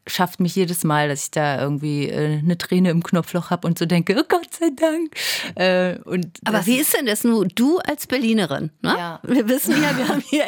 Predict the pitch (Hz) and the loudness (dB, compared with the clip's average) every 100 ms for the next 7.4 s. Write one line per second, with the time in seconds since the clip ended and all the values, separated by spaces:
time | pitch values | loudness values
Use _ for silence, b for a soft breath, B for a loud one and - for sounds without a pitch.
0 | 262 - 240 262 180 254 302 269 220 - | -2 -2 -2 -2 0 0 2 0 0 -4
1 | 220 190 185 180 208 269 B B 302 B | -4 -2 -2 -2 -2 -4 B B -6 B
2 | 302 - 247 240 233 277 269 277 285 - | -4 -2 0 0 2 2 2 2 0 0
3 | 285 262 220 190 165 165 240 - 190 180 | 2 2 2 0 -2 -4 -8 -8 -6 -4
4 | 185 165 175 196 170 175 160 - 180 175 | -6 -4 0 2 2 -2 -4 -4 -4 -2
5 | 175 170 165 175 170 160 165 185 175 170 | -2 -2 -2 -2 -2 -2 -2 0 -2 -2
6 | 165 160 160 - 151 151 220 170 131 - | -2 -2 -2 -2 0 2 2 2 -2 -6
7 | 135 131 180 | -2 -2 -2